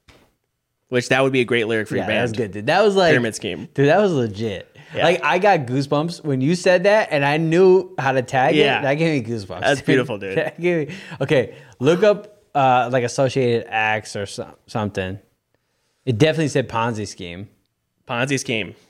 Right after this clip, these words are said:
Speaker 2: Ponzi scheme is a little different than pyramid scheme. I think that's what I was referring to, a Ponzi scheme. It's close.
Speaker 1: It's another great band, though.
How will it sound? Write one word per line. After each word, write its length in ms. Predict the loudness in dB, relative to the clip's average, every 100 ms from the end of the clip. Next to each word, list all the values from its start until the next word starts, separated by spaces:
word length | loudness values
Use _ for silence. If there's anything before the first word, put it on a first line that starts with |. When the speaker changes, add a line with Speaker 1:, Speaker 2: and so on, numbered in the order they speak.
| _
Speaker 2:
Ponzi 260 | 0 0 -2
scheme 280 | -2 0 2
is 100 | 2
a 60 |
little 180 | 4 4
different 200 | 2 0
than 80 | 0
pyramid 340 | 0 -2 -4
scheme. 260 | -6 -8 -6
I 120 | -4
think 200 | -2 0
that's 200 | 0 2
what 80 | 0
I 20 |
was 140 | 0
referring 260 | -2 -4 -4
to, 80 | -6
a 60 | -6
Ponzi 400 | -8 -10 -12 -18
scheme. 240 | -20 -20 _ _ _ _ -20 _ _ _ -14
It's 100 | -2
close. 400 | 0 0 -2 -14
Speaker 1:
It's 160 | -8
another 180 | -6 -4
great 200 | -6 -8
band, 200 | -10 -14
though. 140 | -18